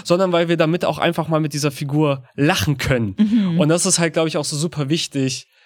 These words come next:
Speaker 1: ähm, eigentlich so auch in jedem Genre, zumindest so wie wir Impro spielen,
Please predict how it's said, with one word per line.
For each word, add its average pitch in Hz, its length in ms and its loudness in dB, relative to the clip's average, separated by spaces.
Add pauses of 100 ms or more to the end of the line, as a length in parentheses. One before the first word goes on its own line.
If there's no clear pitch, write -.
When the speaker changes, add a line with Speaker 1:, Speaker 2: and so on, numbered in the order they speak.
(260)
Speaker 1:
ähm, 131 260 0
eigentlich 143 220 0
so 151 100 2
auch 143 220 -2
in 135 80 0
jedem 160 240 2
Genre, 143 180 0
zumindest 135 320 -2
so 139 140 -2
wie 135 100 -2
wir 120 120 0
Impro 139 260 -4
spielen, 123 380 -4